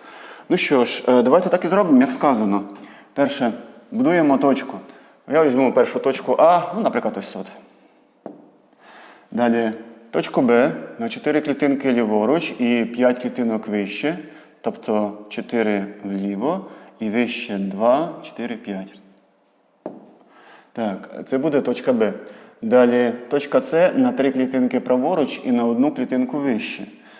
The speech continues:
Так, три праворуч, одна вище.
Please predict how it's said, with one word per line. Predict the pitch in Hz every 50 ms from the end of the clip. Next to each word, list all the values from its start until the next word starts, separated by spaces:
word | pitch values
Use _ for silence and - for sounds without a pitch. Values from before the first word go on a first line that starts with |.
| - _ -
Так, | - 117 110 95 - -
три | - - 123 120 117 101 - - - - - -
праворуч, | - - 110 104 104 113 123 151 180 196 190 - - -
одна | 113 107 107 139 170
вище. | 151 110 104 98 - - - -